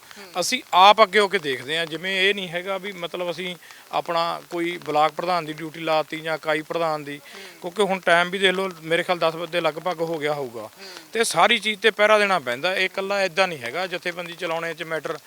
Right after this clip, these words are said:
Speaker 2: ਵੀ ਆਪ ਆਪਾਂ ਜਾ ਕੇ ਕਮਰੇ 'ਚ ਪੈ ਗਏ ਆ ਤਾਂ ਜਾਂ ਟਰਾਲੀਆਂ 'ਚ ਪਏ ਆ,
Speaker 1: ਹੂੰ।
Speaker 2: ਤਾਂ ਮਤਲਬ ਇਹ ਵੀ ਲਾ ਲਓ ਵੀ ਅੱਜ ਜੇ ਅੱਠਵੇਂ ਦਿਨ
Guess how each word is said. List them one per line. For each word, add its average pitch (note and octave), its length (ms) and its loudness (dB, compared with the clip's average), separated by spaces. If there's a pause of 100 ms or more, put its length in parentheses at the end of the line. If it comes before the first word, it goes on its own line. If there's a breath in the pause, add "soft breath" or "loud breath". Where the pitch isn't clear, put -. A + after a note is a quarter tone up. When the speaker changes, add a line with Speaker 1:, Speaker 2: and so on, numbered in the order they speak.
(340 loud breath)
Speaker 2:
ਵੀ E3+ 120 -6
ਆਪ E3 280 2
ਆਪਾਂ E3+ 220 -2
ਜਾ E3 140 -2
ਕੇ E3 100 -8
ਕਮਰੇ D#3+ 340 -4
'ਚ D#3+ 100 -10
ਪੈ D#3+ 220 -2
ਗਏ D#3+ 140 -2
ਆ D#3+ 280 -4 (340)
ਤਾਂ D#3+ 180 -2
ਜਾਂ D3 360 -2
ਟਰਾਲੀਆਂ D#3 460 -2
'ਚ D#3 60 -14
ਪਏ D#3+ 320 -2
ਆ, D#3+ 60 -2
Speaker 1:
ਹੂੰ। D3+ 100 -8 (600 loud breath)
Speaker 2:
ਤਾਂ G3 100 2
ਮਤਲਬ G3 420 0
ਇਹ G3+ 260 2
ਵੀ A#3 160 -4
ਲਾ E3+ 180 4
ਲਓ F#3 180 2
ਵੀ G3+ 260 0
ਅੱਜ F3 180 -2 (540)
ਜੇ F3+ 280 0 (140)
ਅੱਠਵੇਂ F3+ 300 -8
ਦਿਨ F3 300 -6